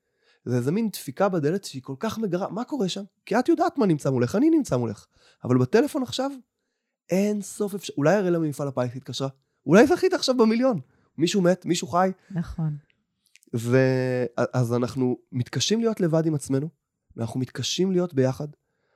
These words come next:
Speaker 1: יש מגפה, הרבה לפני הקורונה, יש מגפה ענקית של בדידות, ואנחנו רואים את העלייה המטורפת בבדידות, בדיכאון, בחרדה, אפילו באובדנות לצערנו.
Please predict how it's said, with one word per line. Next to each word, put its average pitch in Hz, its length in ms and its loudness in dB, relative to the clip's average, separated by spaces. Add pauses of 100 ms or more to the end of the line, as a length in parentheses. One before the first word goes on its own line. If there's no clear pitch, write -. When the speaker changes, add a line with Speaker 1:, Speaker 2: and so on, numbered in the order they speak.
(240)
Speaker 1:
יש 147 220 -2
מגפה, 151 380 0
הרבה 160 200 2
לפני 190 260 -2
הקורונה, 170 400 -2
יש 131 120 -6
מגפה 147 500 -6
ענקית 170 420 -8
של 165 160 -4
בדידות, 131 580 -4 (600)
ואנחנו 123 520 2
רואים 143 280 2
את 151 120 -4
העלייה 135 480 2 (180)
המטורפת 131 1120 0
בבדידות, 123 680 0
בדיכאון, 127 800 0
בחרדה, 127 640 2 (100)
אפילו 156 220 2
באובדנות 147 580 2
לצערנו. 104 520 -2